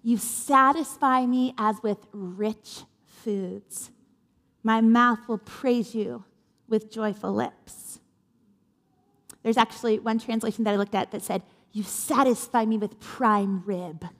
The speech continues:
<laughs> Another one said, another one said, "You, my, s-, y-, you satisfied my soul with fat and rich foods." Um,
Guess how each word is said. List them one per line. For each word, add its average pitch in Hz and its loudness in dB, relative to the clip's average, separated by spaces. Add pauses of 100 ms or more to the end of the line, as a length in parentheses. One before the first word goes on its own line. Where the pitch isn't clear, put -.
(160)
<laughs> 190 -10 (2250)
Another 339 6
one 320 4
said, 247 4 (680)
another 320 4
one 330 2
said, 262 2 (180)
"You, 247 0
my, 269 4
s-, - -6
y-, 247 -10
you 240 -2
satisfied 320 0
my 277 2
soul 262 2
with 208 -2
fat - 0
and 214 -2
rich 247 -8
foods." 214 -4 (500)
Um, 226 4